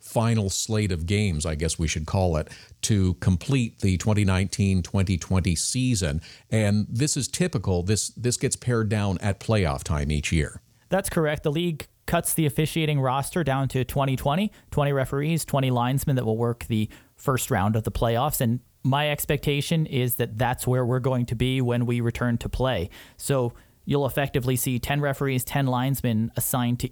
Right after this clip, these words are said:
Speaker 2: each of those two host cities, uh, as well as some standby officials. It,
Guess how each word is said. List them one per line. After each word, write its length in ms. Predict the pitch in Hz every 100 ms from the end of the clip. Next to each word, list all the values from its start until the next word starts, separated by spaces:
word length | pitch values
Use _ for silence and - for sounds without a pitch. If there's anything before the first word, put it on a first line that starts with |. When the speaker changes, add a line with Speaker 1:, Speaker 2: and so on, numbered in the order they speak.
| -
Speaker 2:
each 220 | 143 -
of 100 | 131
those 280 | 131 127 -
two 220 | - 123
host 340 | 127 127 -
cities, 500 | - 190 196 226 220 - - - _ -
uh, 100 | 117 -
as 160 | 135
well 240 | 147 180 170
as 100 | -
some 140 | 151
standby 480 | - 151 151 139 120
officials. 600 | 113 98 - 87 - - -
It, 140 | 120